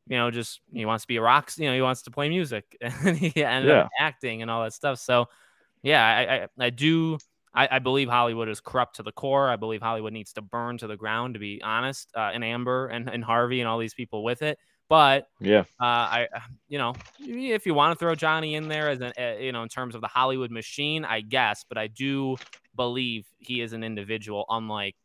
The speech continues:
Speaker 1: so many of them. So it's good to hear
Speaker 2: Yeah,
Speaker 1: it. It's good to
Speaker 2: Keanu Reeves
Speaker 1: finally
Speaker 2: is
Speaker 1: hear
Speaker 2: another
Speaker 1: it.
Speaker 2: example.
Speaker 1: Yeah.
Speaker 2: Like, he, he always does the same kind of thing. He tries to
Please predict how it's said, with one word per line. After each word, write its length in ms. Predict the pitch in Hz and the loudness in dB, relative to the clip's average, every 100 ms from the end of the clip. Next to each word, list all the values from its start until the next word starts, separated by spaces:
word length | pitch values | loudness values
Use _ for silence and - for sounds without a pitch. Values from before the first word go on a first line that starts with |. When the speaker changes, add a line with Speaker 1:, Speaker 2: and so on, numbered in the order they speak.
| _ | _
Speaker 1:
so 380 | - - 135 117 | -16 -6 -2 -2
many 280 | 101 107 120 | -4 -6 -6
of 100 | 123 | -6
them. 300 | 135 135 135 | -6 -6 -8
So 420 | - - 117 113 113 _ _ _ _ | -14 -2 2 2 0 _ _ _ _
it's 100 | - | 0
good 140 | 190 175 | 4 6
to 80 | |
hear 260 | 147 165 117 | 6 8 10
Speaker 2:
Yeah, 20 | |
Speaker 1:
it. 100 | 92 78 | 8 4
It's 100 | - 131 | 6 10
good 120 | 127 | 10
to 60 | |
Speaker 2:
Keanu 80 | 120 | 10
Reeves 300 | 117 131 107 | 8 8 6
Speaker 1:
finally 0 | |
Speaker 2:
is 120 | 101 101 | 2 2
Speaker 1:
hear 0 | |
Speaker 2:
another 200 | 104 101 | 2 4
Speaker 1:
it. 20 | |
Speaker 2:
example. 560 | 95 104 113 - 78 69 _ _ _ - | 2 0 -2 -2 -4 -4 _ _ _ -6
Speaker 1:
Yeah. 220 | 123 95 - _ _ _ - | -4 -4 -8 _ _ _ 0
Speaker 2:
Like, 160 | 104 101 | 2 6
he, 240 | 123 113 | 6 6
he 160 | 120 117 | 8 8
always 300 | 95 90 - | 8 6 2
does 240 | 90 85 | 0 0
the 60 | 87 | -4
same 240 | - 92 | -2 -2
kind 180 | 87 92 | 0 -2
of 80 | 90 | 0
thing. 200 | 120 110 | -2 -2
He 100 | 85 | -6
tries 320 | - 82 82 | -4 -4 -4
to 280 | - 82 78 | -4 -4 -4